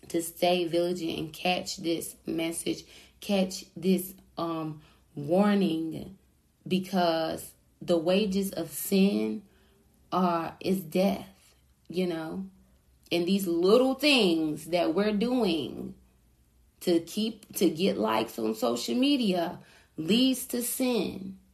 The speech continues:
And whether the wage of sin, it be death to your finances, death to relationships,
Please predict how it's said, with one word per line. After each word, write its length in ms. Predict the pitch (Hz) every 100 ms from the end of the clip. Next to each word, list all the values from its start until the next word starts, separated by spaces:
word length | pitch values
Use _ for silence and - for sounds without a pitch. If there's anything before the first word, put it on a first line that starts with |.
| _ _ _ _ _ _ _ _ _ _ -
And 200 | 220 214
whether 540 | 202 226 220 208 196 - - _ -
the 100 | 185
wage 380 | 190 226 226
of 100 | 202
sin, 340 | 190 214 208 202
it 180 | 190 196
be 120 | 190
death 580 | - 185 196 208 - - -
to 400 | - 202 180 170
your 240 | 165 165
finances, 800 | - 220 226 226 220 208 208 196 196 - _ -
death 420 | 147 196 226 -
to 180 | - 196
relationships, 1040 | 160 156 156 202 226 202 202 - 202 202